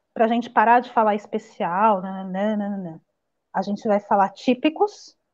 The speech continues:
E o que que é típico? Pessoa com desenvolvimento típico.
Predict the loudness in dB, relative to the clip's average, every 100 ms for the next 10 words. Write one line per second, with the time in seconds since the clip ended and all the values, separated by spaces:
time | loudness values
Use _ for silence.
0 | _ _ _ _ _ _ _ _ -20 _
1 | -2 -2 2 4 4 2 -6 -4 -8 -12
2 | -14 -16 _ _ _ _ _ _ 0 0
3 | 8 8 8 4 2 0 0 0 -2 -4
4 | -6 -8 -6 -8 -8 -14